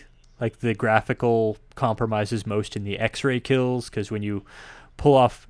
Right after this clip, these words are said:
especially impressive sniper shots, the game will slow down and show you a really cinematic view of your bullet firing in and, you know, shattering their skulls and, uh, obliterating their insides. It's nasty stuff, but it's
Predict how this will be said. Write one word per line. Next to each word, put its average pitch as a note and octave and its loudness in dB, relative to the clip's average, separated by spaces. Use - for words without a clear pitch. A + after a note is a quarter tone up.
especially D3 2
impressive B2+ -2
sniper C3 -2
shots, B2 0
the - -6
game A2 0
will G2+ -2
slow A#2 0
down G#2+ 0
and G#2+ -4
show - -4
you G#2 0
a G2+ -2
really G#2 -2
cinematic A2+ 0
view A2 -2
of G2+ -4
your G#2 -4
bullet A2+ -2
firing B2 0
in A#2 -2
and, G2 -10
you A2 -8
know, F#2 -8
shattering G#2 -2
their G2 -6
skulls G2+ -6
and, F#2+ -10
uh, G2 -14
obliterating G2+ -4
their G2 -6
insides. G#2+ -4
It's D#3+ -6
nasty D3+ -2
stuff, G2+ -4
but G#2+ -6
it's - -10